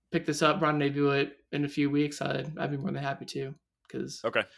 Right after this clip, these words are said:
Speaker 1: Yep.
Speaker 2: Yeah, let's do that. I, I mean, I think we'll just, I think we'll just have more information at that point, and maybe these, these Fidelity rumors will turn into either, um,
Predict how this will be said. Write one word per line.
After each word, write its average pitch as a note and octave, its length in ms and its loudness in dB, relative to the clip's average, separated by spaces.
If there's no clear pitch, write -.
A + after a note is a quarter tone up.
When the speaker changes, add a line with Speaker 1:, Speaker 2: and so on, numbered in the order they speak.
Speaker 1:
Yep. C#3 280 -6
Speaker 2:
Yeah, D3 160 10
let's B2+ 220 4
do D#3 140 -2
that. A2 220 6
I, G2+ 100 6
I A2 60 0
mean, A2 120 0
I G#2+ 60 4
think A#2+ 140 -2
we'll G2+ 100 -4
just, G2 220 -8
I A2+ 100 4
think B2+ 180 0
we'll G#2+ 100 -4
just F#2+ 160 -6
have G#2+ 180 4
more F2 200 -10
information D2+ 540 -8
at D#2+ 100 -10
that F2 180 -2
point, F2+ 180 -10
and F2 100 -10
maybe F2 180 -6
these, F2 260 -12
these F2 160 -10
Fidelity E2 360 -8
rumors E2+ 360 -12
will E2 100 -16
turn E2+ 240 -12
into D#2+ 220 -12
either, D#2 500 -8
um, C#2+ 380 -8